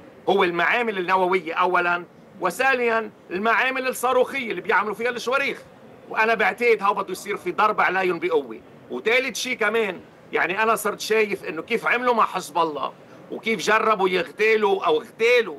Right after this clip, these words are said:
القيادة تبع حزب الله، بده يصير في كمان من هالنوع من قلب إيران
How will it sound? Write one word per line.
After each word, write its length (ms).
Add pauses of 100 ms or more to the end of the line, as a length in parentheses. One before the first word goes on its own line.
(100)
القيادة 400
تبع 200
حزب 280
الله، 280 (300)
بده 200
يصير 300
في 140
كمان 480 (280)
من 120 (100)
هالنوع 600 (160)
من 240
قلب 340
إيران 500